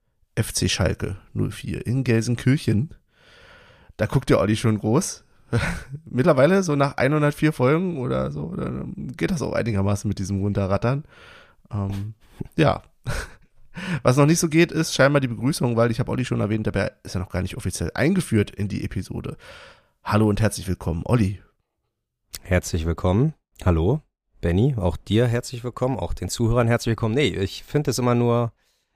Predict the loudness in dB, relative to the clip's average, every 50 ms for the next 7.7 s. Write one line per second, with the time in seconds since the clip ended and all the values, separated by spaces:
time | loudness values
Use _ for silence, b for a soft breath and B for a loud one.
0 | _ _ -2 0 2 2 2 2 0 0 0 2 2 4 4 4 4 2 2 0
1 | 0 0 0 -2 0 0 0 0 2 2 2 2 0 0 -2 -2 -2 -2 -2 -2
2 | -2 -4 -2 -2 0 0 0 0 -2 -2 -4 -4 -8 -10 _ _ -6 -2 0 2
3 | 2 2 2 2 4 2 4 4 4 4 6 6 6 6 6 4 2 0 -2 -2
4 | -2 -2 -6 -6 -2 0 0 0 0 0 -2 -4 -6 -8 _ _ _ _ _ -4
5 | -2 0 0 2 2 2 4 4 4 4 2 2 2 0 0 2 0 0 -2 -2
6 | -4 -6 -8 -6 -4 -2 -2 -2 0 -2 -2 -2 0 0 2 2 4 4 4 2
7 | 0 0 -2 -2 -2 0 2 2 2 2 2 2 0 -2